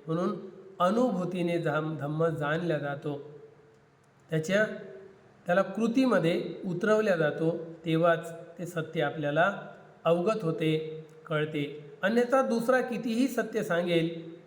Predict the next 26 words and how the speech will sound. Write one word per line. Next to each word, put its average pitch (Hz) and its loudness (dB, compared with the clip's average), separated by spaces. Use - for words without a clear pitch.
तरी 180 2
त्याची 170 -2
आपण 160 0
चव 180 2
चाखू 151 -4
शकत 156 -10
नाही. 143 -8
जेव्हा 175 4
आपण 165 2
त्याची 160 -2
चव 185 0
चाखतो, 151 -4
तो 170 0
आपला 170 -2
स्वतःचा 160 -4
अनुभव 147 -4
असतो - -16
आणि 170 0
अनुभव 180 0
म्हणजेच 156 0
धम्म, 135 -6
स्वअनुभव 185 2
म्हणजेच 156 -4
धम्म. 143 -10
स्वतःचा 165 -2
अनुभव 160 0